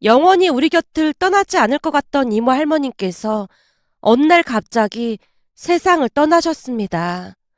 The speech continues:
너무나 갑작스런 일에 가족 모두 망연자실한 채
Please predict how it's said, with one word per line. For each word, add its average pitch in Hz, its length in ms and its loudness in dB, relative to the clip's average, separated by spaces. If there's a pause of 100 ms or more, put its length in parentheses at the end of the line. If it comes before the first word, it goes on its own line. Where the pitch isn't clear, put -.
(600)
너무나 320 400 4
갑작스런 330 840 -2
일에 220 440 -2 (460)
가족 247 420 -2
모두 262 380 -2
망연자실한 277 920 0
채 247 320 -4